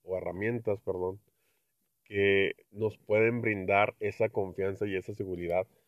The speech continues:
para enfocarnos y compartir nuestro mensaje.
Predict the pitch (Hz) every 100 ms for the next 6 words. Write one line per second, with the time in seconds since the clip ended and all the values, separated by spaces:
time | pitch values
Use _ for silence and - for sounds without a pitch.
0 | _ _ 92 92 90 - 101 90 90 -
1 | 92 92 98 95 _ _ _ _ _ _
2 | _ _ _ _ _ 104 113 104 90 92
3 | - 107 - _ _ _ _ 101 92 92
4 | 87 85 92 90